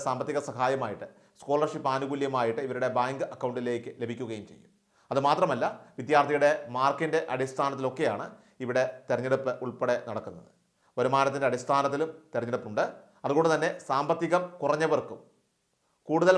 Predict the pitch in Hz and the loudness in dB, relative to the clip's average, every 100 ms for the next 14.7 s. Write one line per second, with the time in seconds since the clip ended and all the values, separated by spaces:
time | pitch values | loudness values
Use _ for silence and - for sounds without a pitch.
0 | 165 160 180 190 170 143 147 156 135 135 | 6 6 4 2 0 0 0 -2 0 0
1 | 127 127 117 113 123 160 165 147 139 139 | 0 0 -4 -2 0 0 2 -2 -4 -6
2 | 127 120 131 131 127 107 - - _ _ | -8 -8 -8 -6 -6 -8 -12 -20 _ _
3 | _ _ _ 131 139 165 196 135 127 - | _ _ _ 0 4 4 4 4 0 0
4 | 151 160 170 160 139 143 139 135 123 - | 2 4 2 0 0 4 4 4 -2 -2
5 | - 135 147 147 139 139 135 - 127 127 | -4 -4 -2 -4 -4 -4 -6 -4 -4 -4
6 | 123 - - - - 123 123 - - _ | -8 -12 -16 -20 -8 -6 -6 -10 -14 _
7 | _ _ 143 165 170 175 180 151 - 120 | _ _ 0 2 6 6 6 2 0 -2
8 | 107 104 98 113 117 113 - _ _ 139 | -2 -8 -6 -6 -6 -10 -20 _ _ 0
9 | 147 143 135 143 139 131 135 131 - 117 | 2 2 0 -2 -4 -4 -4 -4 -4 -6
10 | 127 135 135 127 123 120 120 120 120 120 | -2 -2 -4 -6 -8 -8 -8 -8 -6 -2
11 | 131 143 151 - - 170 165 185 180 151 | 2 2 0 -6 -6 -2 2 2 2 0
12 | 143 127 135 127 127 120 120 113 120 120 | -2 -4 -2 -2 -2 -4 -6 -6 -6 -4
13 | 127 123 127 139 127 120 110 110 90 82 | -4 -4 -6 -8 -8 -6 -8 -8 -12 -18
14 | - _ _ _ _ 135 | -20 _ _ _ _ -2